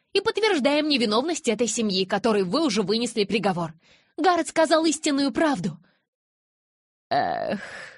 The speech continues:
сокрушённо вздохнул Ара. Жаль, что вы так восприняли. Что ж, <laughs> таковы издержки нашей работы. Я полагаюсь на свои ощущения,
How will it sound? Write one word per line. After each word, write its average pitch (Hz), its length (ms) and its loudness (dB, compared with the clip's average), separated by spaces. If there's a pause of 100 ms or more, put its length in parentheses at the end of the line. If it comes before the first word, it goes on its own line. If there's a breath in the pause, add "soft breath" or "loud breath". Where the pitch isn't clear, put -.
(580 loud breath)
сокрушённо - 760 -6
вздохнул 135 540 -6
Ара. 139 360 -10 (600)
Жаль, 151 580 0
что 165 340 0
вы 160 180 2
так 151 260 -2
восприняли. 147 920 -2
Что 214 640 -4
ж, - 240 -4
<laughs> 294 760 2
таковы 180 500 2
издержки 180 680 -2
нашей 151 520 -4
работы. 139 880 -4 (240)
Я 233 260 4
полагаюсь 214 840 2
на 208 240 0
свои 202 320 2
ощущения, 202 720 0